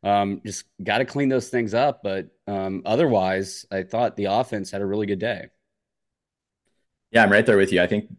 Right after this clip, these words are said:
Speaker 2: the third quarter was just the dead zone with a missed field goal from, um, U T Potter, and then the three, the three turnovers.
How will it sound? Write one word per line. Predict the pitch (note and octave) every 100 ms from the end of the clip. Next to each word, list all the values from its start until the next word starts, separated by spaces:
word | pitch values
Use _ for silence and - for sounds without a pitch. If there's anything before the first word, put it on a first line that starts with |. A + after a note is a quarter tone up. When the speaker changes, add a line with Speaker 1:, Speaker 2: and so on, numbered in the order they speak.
| _ -
Speaker 2:
the | F#2+ G2
third | G#2 G#2+ G#2+
quarter | G2 F#2+ F#2
was | F2+ E2
just | E2 -
the | E2+
dead | F2 E2+
zone | F2+ E2+ E2+
with | F2 E2 - -
a | F2
missed | E2+ E2+ -
field | F2 E2+
goal | E2+ E2 D#2+ D2+ - _
from, | - E2+ E2 D#2 D#2 D#2 _ _ - -
um, | D#2 C#2+ - D2+ D#2+ - _ _ _ _ - - - _ _ _ _ _ _
U | G2+
T | F#2+ F#2+
Potter, | E2 F2+ A2 C#3 C3+ C3+ -
and | F#2+
then | F#2
the | F2+
three, | F2+ F2 E2 - _ _ _ _ - - _ -
the | F#2
three | F2 F2+ F2
turnovers. | - G#2 F2 E2+ E2 D#2 -